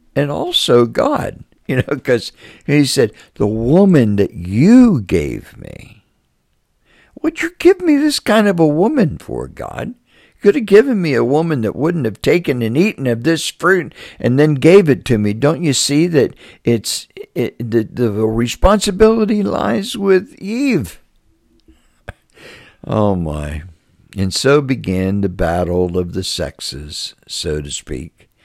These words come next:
But it doesn't matter whether we blame the opposite sex or whe-, whether we blame ourselves. Well, it does matter whether we blame ourselves, but whoever we blame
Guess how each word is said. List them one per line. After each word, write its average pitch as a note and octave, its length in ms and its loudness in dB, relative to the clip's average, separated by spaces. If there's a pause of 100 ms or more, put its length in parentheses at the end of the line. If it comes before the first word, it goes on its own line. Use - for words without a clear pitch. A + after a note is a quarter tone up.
(500)
But C#3+ 120 6
it E3+ 140 6
doesn't D#3 340 2
matter F#2+ 380 2
whether F#2 320 0
we F2 180 -2
blame F2+ 420 0
the E2 180 -4
opposite F#2 440 -6
sex - 460 -2
or A2 80 0
whe-, A#2 420 0
whether D3 320 0
we C#3+ 140 0
blame D3+ 380 4
ourselves. F3 720 -2
Well, A2 300 4
it F#2+ 80 -2
does F3+ 260 -2
matter F2 460 -4
whether F2 220 -6
we E2 80 -8
blame E2 260 -8
ourselves, G2 500 -2 (380)
but A#2+ 280 6 (360)
whoever F#3+ 480 4
we D3+ 240 0
blame A2+ 800 2